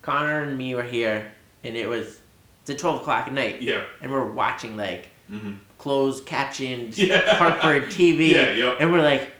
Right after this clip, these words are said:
Speaker 1: "Say our bill. Say our
Speaker 2: Yeah.
Speaker 1: bill name. Say our bill name." And they
Speaker 2: Mm-hmm.
Speaker 1: say it. And, like, "Okay, well, they said it. Now they have to vote on it." And they voted yes.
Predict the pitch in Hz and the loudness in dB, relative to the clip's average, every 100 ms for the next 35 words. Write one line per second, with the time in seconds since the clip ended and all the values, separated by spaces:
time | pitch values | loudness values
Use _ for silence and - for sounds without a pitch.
0 | - - - - 127 107 92 98 87 - | -20 -20 -18 -8 -4 -4 -8 -12 -14 -18
1 | - 123 117 123 107 92 - - - 135 | -14 -8 -4 -2 -4 -8 -14 -20 -2 0
2 | 131 120 104 95 - - 113 90 - 151 | 0 -2 -4 -10 -14 -12 -8 -8 -2 -2
3 | 107 - - _ 127 120 113 120 127 127 | -2 -6 -14 _ -12 -8 -8 -6 -8 -6
4 | 107 101 120 - 160 120 - - _ - | -8 -10 -12 -2 0 0 -4 -12 _ -20
5 | - 127 131 131 123 123 113 87 90 - | -6 -2 -2 -4 -4 -2 -2 -6 -10 -18
6 | _ _ _ _ _ _ - 127 127 123 | _ _ _ _ _ _ -12 -6 -6 0
7 | 135 143 147 135 135 113 - | 2 2 0 0 0 0 -8